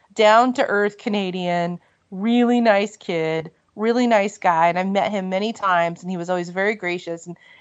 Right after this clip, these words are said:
didn't matter if I was, like, at, you know, the head of a, a department or if I was just some intern.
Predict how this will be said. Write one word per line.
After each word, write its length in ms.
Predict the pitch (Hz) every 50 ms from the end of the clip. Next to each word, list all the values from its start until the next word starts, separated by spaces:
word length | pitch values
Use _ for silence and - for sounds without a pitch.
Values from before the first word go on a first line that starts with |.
| _ -
didn't 220 | 302 320 302 285
matter 400 | 277 254 247 254 269 262 254 240 -
if 160 | - 226 - - -
I 200 | 180 202 196 202
was, 340 | 202 208 196 196 185 180 -
like, 280 | 185 185 180 170 - -
at, 340 | 196 185 180 165 - - _ _
you 100 | 185 214
know, 140 | 202 175 165
the 120 | 175 185
head 320 | 175 - - 220 226 226 240
of 160 | 233 214 - -
a, 180 | - 208 202 - _ -
a 180 | 185 185 180 170 _ 185 _
department 560 | - - - - 240 233 - 262 262 254 - -
or 100 | 190 180
if 80 | 175 -
I 140 | 185 190 180
was 220 | 175 180 175 -
just 180 | - 185 - -
some 240 | 196 185 180 175 -
intern. 640 | - 220 254 277 240 - 165 165 156 135 131 -